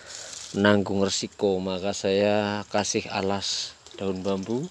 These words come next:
Terus ini pengikatan sudah selesai dan daunnya memang begini kerdil. Dengan jari saya panjangnya, eh, sama, jadi sangat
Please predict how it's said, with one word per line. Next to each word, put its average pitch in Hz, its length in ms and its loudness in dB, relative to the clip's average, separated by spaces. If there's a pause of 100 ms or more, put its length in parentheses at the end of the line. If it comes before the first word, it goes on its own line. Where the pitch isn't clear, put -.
(640)
Terus 101 640 -2
ini 113 480 0 (320)
pengikatan 107 640 -4
sudah 104 240 -2
selesai 104 560 -2
dan 101 160 -2
daunnya 117 720 0
memang 113 400 0
begini 104 320 -6
kerdil. 127 640 0 (720)
Dengan 98 400 -2
jari 95 320 2
saya 101 320 0
panjangnya, 101 960 0 (560)
eh, 95 600 2 (200)
sama, 107 560 -2 (800)
jadi - 160 -8
sangat 98 320 0